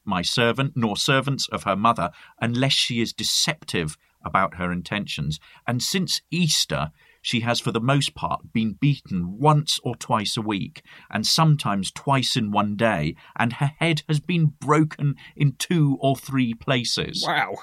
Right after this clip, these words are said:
Speaker 1: History is full of mothers who have been physically violent
Speaker 2: Yeah.
Speaker 1: to their daughters.
Speaker 2: Gosh. It's always a lot, you know, a lot of, um,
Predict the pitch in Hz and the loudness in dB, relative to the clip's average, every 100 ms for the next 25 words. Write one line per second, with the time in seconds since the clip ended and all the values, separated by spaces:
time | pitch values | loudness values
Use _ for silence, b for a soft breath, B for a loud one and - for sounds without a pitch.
0 | - 247 - 202 165 151 - - 190 123 | -4 0 0 2 2 0 -2 -2 2 2
1 | 95 123 120 87 85 - 107 107 - 113 | 0 2 0 2 -4 -4 -2 -4 -2 -2
2 | 104 101 b b _ - 151 143 - 131 | -2 -6 b b _ 0 2 0 -4 -4
3 | 117 - 85 85 107 98 78 78 - - | -2 -4 -4 2 2 2 -2 -4 -8 -14
4 | _ - 98 87 _ - 101 90 85 76 | _ -14 -12 -12 _ -4 0 0 -2 -8
5 | - 90 87 80 78 95 82 - 76 - | -6 -4 -2 -2 -2 -2 -2 -4 -6 -8
6 | _ 98 95 - - _ _ _ _ _ | _ -16 -14 -16 -20 _ _ _ _ _
7 | 143 160 185 165 185 190 180 190 131 123 | -6 0 2 2 0 -2 -2 0 2 2
8 | 151 151 139 139 143 | 2 2 2 2 0